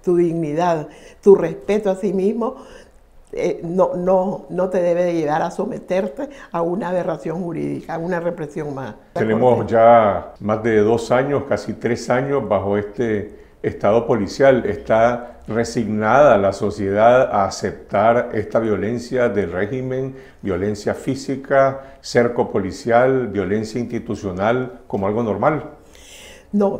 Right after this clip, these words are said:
Speaker 1: no creas que lo ven como algo normal. Lo que pasa es que la gente en el momento, eh, si la gente pudiera racionar más o medir más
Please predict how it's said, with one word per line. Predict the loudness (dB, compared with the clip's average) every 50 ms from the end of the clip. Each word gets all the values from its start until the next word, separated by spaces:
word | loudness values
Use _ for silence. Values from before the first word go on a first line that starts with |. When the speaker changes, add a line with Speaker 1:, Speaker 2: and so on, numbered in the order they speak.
| -6
Speaker 1:
no | -4 0 0 0 0
creas | 0 -2 0 0 0 -2 -4
que | -6 -4
lo | -2 -2 -2
ven | -2 -2 -4
como | -6 -6 -6 -6
algo | -6 -6 -6 -6 -6
normal. | -6 -6 -8 -6 -6 -4 -4 -4
Lo | -4 -6
que | -6 -10 -8
pasa | -6 -6 -6 -4 -2 -2 -2
es | -2 -2
que | -4 -6 -6 -6 -8 -12 -18 -18 -20 -18 -10
la | -8 -8
gente | -8 -6 -6 -6 -6 -6 -6 -4 -4 -4 -4 -4 -6 -8 -6
en | -4
el | -4 -4
momento, | -4 -6 -6 -6 -4 -6 -6 -4 -4 -4 -4 -4 -8 -14 -20 -20 -20 -20 -20 _ _ -20 -18 -10
eh, | -8 -6 -4 -4 -6 -6 -8 -18 -20 -20 -20 -20 -20 -20 -20 -18 -2
si | 0 2 2
la | 2 0
gente | -2 -2 -4 -4 -4 -8 -10
pudiera | -10 -12 -12 -6 -4 -2 2 2 2 2 2 0 -2 -4 -8
racionar | -4 0 0 0 0 -2 -4 -4 -4 -2 -2 -4 -6 -6
más | -4 -4 -6 -6 -8 -12 -12 -6
o | -6 -6
medir | -4 -2 -2 0 0 0 -2 -2
más | -2 -4 -4 -4 -4 -6